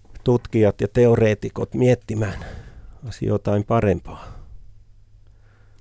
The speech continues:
Mut tähän päivään asti niin kukaan ei ole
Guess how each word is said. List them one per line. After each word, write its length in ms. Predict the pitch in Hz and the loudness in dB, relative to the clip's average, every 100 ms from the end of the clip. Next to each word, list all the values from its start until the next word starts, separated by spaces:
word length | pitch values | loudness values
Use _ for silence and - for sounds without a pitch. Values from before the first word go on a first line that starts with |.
| - - - | -20 -20 -18
Mut 100 | 107 | -8
tähän 300 | - 117 107 | -2 2 2
päivään 500 | - 110 123 110 104 | 0 0 2 2 2
asti 360 | 110 117 - 98 | 2 0 -2 -4
niin 200 | 92 95 | -2 -4
kukaan 400 | - 120 131 104 | -4 -4 -2 0
ei 200 | 110 113 | 0 2
ole 120 | 110 | 0